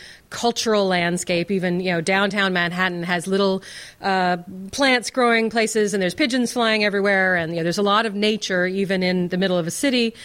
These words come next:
And similarly, the most remote sort of, uh, pristine looking wilderness has a lot of cultural overlay, cultural management, um, et cetera, that's influencing what that place is like.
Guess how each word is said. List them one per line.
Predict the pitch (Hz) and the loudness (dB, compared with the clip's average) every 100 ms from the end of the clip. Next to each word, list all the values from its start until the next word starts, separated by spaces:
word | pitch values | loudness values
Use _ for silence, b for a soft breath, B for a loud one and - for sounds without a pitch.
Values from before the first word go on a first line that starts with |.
| B B | B B
And | 220 208 | -2 -2
similarly, | - 247 233 214 | 0 2 2 2
the | 196 | 2
most | 202 202 185 | 2 0 0
remote | 208 196 196 190 190 | 0 2 2 0 -2
sort | 208 180 | -2 0
of, | 170 - B B B | -2 -4 B B B
uh, | 196 185 | -2 -2
pristine | 170 240 - 233 214 196 | 0 -4 -2 0 0 0
looking | 190 226 226 208 190 185 | 0 -2 0 -2 0 0
wilderness | 214 208 196 180 165 - B B | 2 2 0 0 -2 -6 B B
has | - 226 208 196 | -4 0 2 0
a | 214 | 0
lot | 196 190 | 0 0
of | 180 | -2
cultural | - - 220 226 196 185 202 | -6 -4 -4 0 0 0 0
overlay, | 214 196 190 185 175 | 0 0 0 0 0
cultural | 170 - 208 - 185 | -2 -4 -4 -2 -2
management, | 180 190 196 185 185 170 165 B B B | 0 0 0 -2 -4 -4 -6 B B B
um, | - 175 175 | -4 -2 -2
et | 185 | -4
cetera, | - 185 - 180 160 - B - | -2 -4 -2 -2 -2 -6 B -4
that's | 185 180 - | -2 0 -2
influencing | 220 220 208 196 190 180 | -2 0 0 0 0 0
what | 175 170 | 0 0
that | 165 - | -2 -2
place | - 180 175 | 0 0 0
is | 175 156 | -4 -4
like. | 160 143 - - | -4 -6 -8 -16